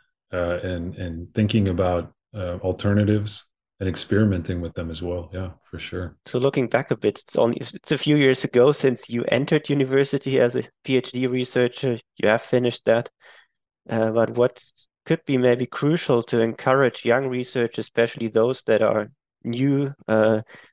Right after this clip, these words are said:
Speaker 2: that start to become these seeds of change instead of, um, kind of getting, getting lost and then maybe trying to find their relevance throughout, throughout,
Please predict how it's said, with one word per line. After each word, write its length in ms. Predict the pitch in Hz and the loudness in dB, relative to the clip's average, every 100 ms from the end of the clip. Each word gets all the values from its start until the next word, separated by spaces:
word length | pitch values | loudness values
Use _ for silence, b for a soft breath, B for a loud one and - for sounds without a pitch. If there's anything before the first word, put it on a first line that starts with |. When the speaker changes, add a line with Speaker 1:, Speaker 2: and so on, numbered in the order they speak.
| - | -2
Speaker 2:
that 160 | 113 - | -2 -2
start 400 | - 117 131 - | 2 4 4 0
to 100 | 120 | -6
become 560 | 117 - 123 123 113 - | -6 -2 -2 0 -6 -8
these 240 | 117 - | -10 -8
seeds 420 | - - 127 - 101 | -10 -4 -4 -2 -6
of 140 | - | -6
change 540 | - 110 107 98 - _ _ _ _ - | -2 0 0 -4 -12 _ _ _ _ -14
instead 400 | - - 104 117 | -12 0 2 4
of, 360 | 104 - - - | 2 0 -14 -4
um, 420 | 104 104 101 107 _ _ _ _ - | -2 -2 -4 -10 _ _ _ _ -2
kind 180 | 104 107 | 0 2
of 160 | 101 - | 0 0
getting, 460 | 110 107 104 107 _ _ _ _ | 0 2 -2 -6 _ _ _ _
getting 260 | 110 110 110 | 0 2 0
lost 380 | 110 113 - - | 2 2 0 -4
and 160 | 110 | -2
then 320 | 104 104 107 117 - | 2 0 0 -8 -2
maybe 240 | 117 117 | 0 2
trying 420 | 123 - 120 127 127 | 0 0 2 2 -2
to 140 | 123 | -12
find 400 | - 120 127 131 113 | -2 0 0 -2 -2
their 160 | 104 | 0
relevance 760 | 113 113 120 107 107 110 - - _ - | 2 0 0 -4 -10 -10 -18 -20 _ -4
throughout, 300 | 117 120 - - | 0 0 -4 -6
throughout, 460 | 120 107 104 - | 0 2 0 -2